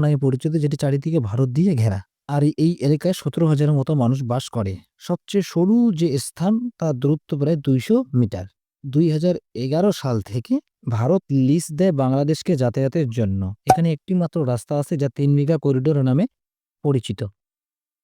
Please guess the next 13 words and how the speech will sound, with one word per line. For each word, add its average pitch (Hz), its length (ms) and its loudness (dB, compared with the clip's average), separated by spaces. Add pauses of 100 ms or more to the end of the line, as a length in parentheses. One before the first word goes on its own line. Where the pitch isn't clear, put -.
(580)
এবারে 214 340 2 (120)
জানব 190 240 0 (540)
যে 139 140 -6 (140)
এই 190 60 4 (120)
তিন 202 240 2
বিঘা 220 260 2
করিডোর 233 280 0 (100)
কোথায় 233 320 0
এবং 220 180 2
কিভাবে 240 320 4
অবস্থান 165 400 0
করে 196 120 0 (340)
আছে। - 180 -6